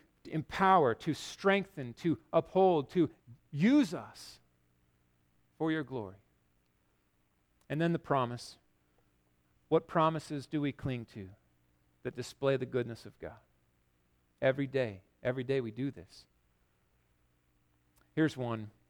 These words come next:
a future and a present. "Great is the Lord and greatly to be praised. His greatness is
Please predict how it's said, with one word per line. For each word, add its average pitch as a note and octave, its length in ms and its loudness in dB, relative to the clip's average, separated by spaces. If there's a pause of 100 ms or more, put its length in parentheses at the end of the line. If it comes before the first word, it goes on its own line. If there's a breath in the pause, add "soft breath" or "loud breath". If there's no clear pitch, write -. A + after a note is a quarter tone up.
(520)
a - 80 -10
future D3 540 0 (920)
and B2+ 360 -6 (160)
a B2+ 60 -8
present. A2 480 -4 (760)
"Great F3+ 240 12
is E3+ 120 0
the E3+ 80 0
Lord E3 340 8
and C3+ 100 -4
greatly C#3+ 320 2
to - 120 -14
be C3 120 -6
praised. C3+ 500 0
His B2+ 160 -4
greatness D3+ 440 0
is B2+ 160 -8